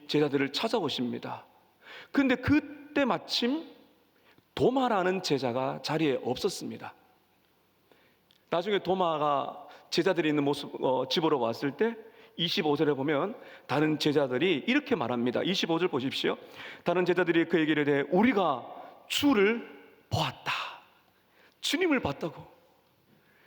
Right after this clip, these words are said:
그러면은 예수님의 제자 정도 되면 "할렐루야" 이렇게 해야 되지 않겠어요? 그 도마가 뭐라 말합니까? "내가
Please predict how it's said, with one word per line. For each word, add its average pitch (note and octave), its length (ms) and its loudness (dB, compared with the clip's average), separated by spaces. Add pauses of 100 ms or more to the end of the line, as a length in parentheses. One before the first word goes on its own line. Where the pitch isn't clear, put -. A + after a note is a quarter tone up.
(340)
그러면은 F#3 580 2
예수님의 A3 420 2
제자 D#3 200 0
정도 D#3 240 0
되면 B2+ 500 0 (540)
"할렐루야" E3 640 2 (800)
이렇게 A#3+ 220 0
해야 G#3 40 -2
되지 F3 140 -2
않겠어요? C#3+ 580 -2 (600)
그 G#3+ 120 0
도마가 G3 340 0
뭐라 D3 220 2
말합니까? A#2+ 600 -2 (440)
"내가 B2 540 0